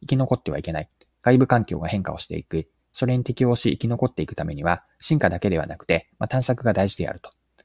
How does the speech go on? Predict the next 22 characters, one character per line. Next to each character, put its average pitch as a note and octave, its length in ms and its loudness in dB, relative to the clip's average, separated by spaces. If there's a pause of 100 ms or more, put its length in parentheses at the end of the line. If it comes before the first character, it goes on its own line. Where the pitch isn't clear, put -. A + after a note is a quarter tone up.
(720)
で、 C3 60 -2
こ D3 120 4
れ D3+ 60 6
を C#3 80 6
両 C3+ 140 8
立 C3 200 2
し - 100 -2
て C3 80 4
い B2 60 4
く C3 80 0
の F#2 100 0
が F#2 180 2
両 G2 100 -2
利 F2 60 -6
き - 160 -8
の G#2 100 -2
経 F2 120 -8
営 - 80 -10
で - 120 -14
す。 - 260 -10 (1700)
は A2 60 2
い。 G2 120 -2